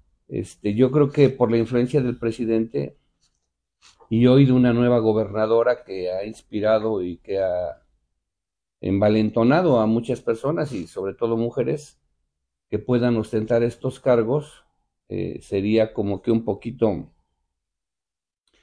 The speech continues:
la revisión de lo que hoy no de manera o gracias a otras personas puedan quedar gentes que inmerecidamente o sin currículo no puedan tener,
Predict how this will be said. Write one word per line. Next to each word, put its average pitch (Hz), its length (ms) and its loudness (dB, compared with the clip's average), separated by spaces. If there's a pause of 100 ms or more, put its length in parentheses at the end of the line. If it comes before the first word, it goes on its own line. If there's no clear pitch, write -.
(280)
la 117 160 6
revisión 131 840 6 (640)
de 113 240 4
lo 113 320 6
que 110 420 2
hoy 135 300 10
no 127 460 8
de 113 140 2
manera 113 1040 0 (1040)
o 110 120 -2
gracias 127 400 4
a 127 80 6
otras 120 220 -2
personas 120 520 -2
puedan 110 300 0
quedar 107 540 0 (140)
gentes 107 360 -6
que 107 140 -8
inmerecidamente 104 1400 -4
o 95 120 -8
sin 104 200 -8
currículo 113 480 -2
no 98 140 -6
puedan 117 240 0
tener, 160 320 -2